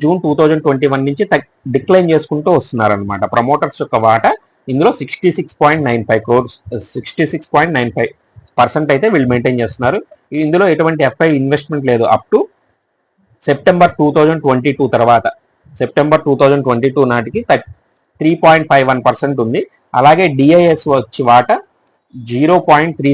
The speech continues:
సెవెన్ పర్సెంట్. అంటే ఇందులో మ్యూచువల్ ఫండ్ ఇన్వెస్ట్‌మెంట్ కూడా ప్రజెంట్ ఇంకా ఉంది. ఎఫ్ఐఎస్ అయితే ప్రజెంట్ జీరోలో ఉన్నారు. అయినా కానీ ప్రమోటర్స్ యొక్క వాటా above ఫిఫ్టీ పర్సెంట్, ఫిఫ్టీ పర్సెంట్ above ఉంది.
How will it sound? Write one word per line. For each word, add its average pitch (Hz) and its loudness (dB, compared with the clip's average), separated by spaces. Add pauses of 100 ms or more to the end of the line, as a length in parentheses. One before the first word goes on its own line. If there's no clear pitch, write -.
సెవెన్ 135 2
పర్సెంట్. 113 -4
అంటే 135 -6
ఇందులో 156 0
మ్యూచువల్ 147 -4
ఫండ్ 143 -2
ఇన్వెస్ట్‌మెంట్ 123 -6
కూడా 127 2 (160)
ప్రజెంట్ 131 -2
ఇంకా 123 -2 (100)
ఉంది. 110 -6 (340)
ఎఫ్ఐఎస్ 165 -2
అయితే 165 -2 (100)
ప్రజెంట్ 139 0
జీరోలో 123 2
ఉన్నారు. 120 -2 (160)
అయినా 135 -2 (100)
కానీ 170 2
ప్రమోటర్స్ 147 -2
యొక్క 156 -4
వాటా 135 2 (120)
above 156 0
ఫిఫ్టీ 139 -6
పర్సెంట్, 143 -4 (440)
ఫిఫ్టీ 139 -2
పర్సెంట్ 156 -2
above 123 4
ఉంది. 107 -8